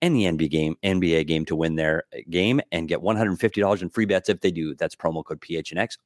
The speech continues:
only at the DraftKings Sportsbook app. All customers can place a same-game parlay with three or more legs and get a free bet back up to twenty-five dollars if one leg doesn't hit. That's twenty-one and over. Arizona only. Gambling problem? Call one eight hundred next step.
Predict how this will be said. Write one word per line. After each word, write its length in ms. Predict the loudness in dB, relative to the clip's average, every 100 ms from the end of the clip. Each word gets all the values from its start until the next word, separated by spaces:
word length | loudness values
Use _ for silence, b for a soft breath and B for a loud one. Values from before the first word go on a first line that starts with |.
| -2
only 340 | 0 0 0
at 100 | -2
the 60 | -4
DraftKings 520 | -8 -10 -12 -20 -20 -16 -4
Sportsbook 460 | -4 -4 -4 -4 -6 _ -8
app. 260 | -6 -6 -8 B B
All 80 | -4
customers 380 | 0 0 2 0
can 100 | 0
place 280 | 0 0 0
a 80 | -4
same-game 420 | -4 -2 -4 -2
parlay 320 | -2 0 -2
with 140 | -4
three 280 | -4 0 0
or 40 | 2
more 180 | 0
legs 320 | 0 -2 -2 -6 B B
and 100 | -2
get 80 | 0
a 40 | 0
free 300 | 0 0 2
bet 340 | 2 0 -2 -12 -20 _ _ -8
back 400 | -4 -4 -6 -12 -10
up 160 | -8
to 120 | -8 -10
twenty-five 600 | -4 -2 -2 0 0 0
dollars 280 | 0 -2
if 160 | -4 -4
one 160 | -2 -2
leg 220 | -4 -4
doesn't 240 | -4 -4
hit. 280 | -8 -12 -14 -20 B B
That's 220 | -4 -4
twenty-one 600 | -6 0 2 2 2 0
and 120 | 2
over. 340 | 0 0 0 2
Arizona 380 | 2 2 0 -2
only. 300 | -4 -4 -4
Gambling 540 | -6 -4 -2 -2 -2 -2
problem? 440 | -2 -2 -2 -6
Call 260 | -6 -8 -6
one 200 | -4 -4
eight 100 | -4
hundred 280 | -6 -6 -6
next 280 | -8 -8
step. 260 | -6 -4 -4